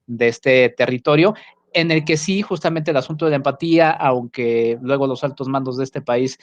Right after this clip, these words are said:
se burlan un poco de la palabra, diciendo que es una palabra que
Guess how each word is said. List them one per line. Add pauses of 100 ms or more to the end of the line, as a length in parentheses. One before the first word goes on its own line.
(200)
se
burlan
un
poco
de
la
palabra,
diciendo
que
es
una
palabra
que